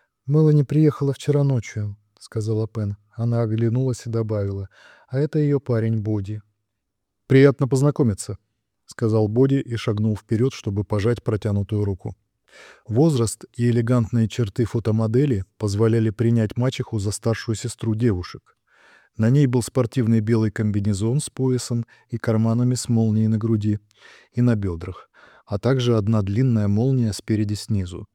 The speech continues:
Каждый замочек имел золотой язычок. На шее тонкая золотая цепочка. У неё был мягкий загар, изящная линия щёк, коралловые глаза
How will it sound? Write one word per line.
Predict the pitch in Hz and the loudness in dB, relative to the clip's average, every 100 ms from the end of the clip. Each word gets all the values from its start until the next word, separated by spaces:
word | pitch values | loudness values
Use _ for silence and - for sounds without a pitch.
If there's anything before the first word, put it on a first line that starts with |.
| _ - | _ -2
Каждый | 123 110 117 | 0 2 2
замочек | 104 113 139 - 131 - | 4 4 2 0 -4 -4
имел | 110 110 110 | -2 0 0
золотой | 101 110 104 107 98 | 0 -2 -2 -2 -2
язычок. | 101 104 113 101 98 - _ _ _ _ - _ | -2 -4 -6 -8 -10 -14 _ _ _ _ -20 _
На | 117 113 | 0 0
шее | - 135 120 | 2 4 4
тонкая | - 143 147 147 127 | 4 2 2 2 2
золотая | 113 113 107 117 117 | 2 2 2 0 0
цепочка. | 110 113 - 98 - - - _ _ _ | -2 -8 -6 -8 -8 -16 -18 _ _ _
У | 113 | 0
неё | 123 135 | 2 2
был | 127 123 | 2 2
мягкий | 127 117 - 113 | 2 0 -4 -6
загар, | 107 110 101 98 127 - _ _ _ - | -2 -2 -2 -2 -4 -10 _ _ _ -4
изящная | 117 113 104 - 113 110 | 0 2 0 0 0 2
линия | 107 101 101 | 2 0 -2
щёк, | - 110 120 - _ _ _ _ | -4 -2 -4 -4 _ _ _ _
коралловые | 120 120 110 104 101 107 | 2 4 2 0 0 0
глаза | 98 110 95 98 123 | 0 0 0 0 -4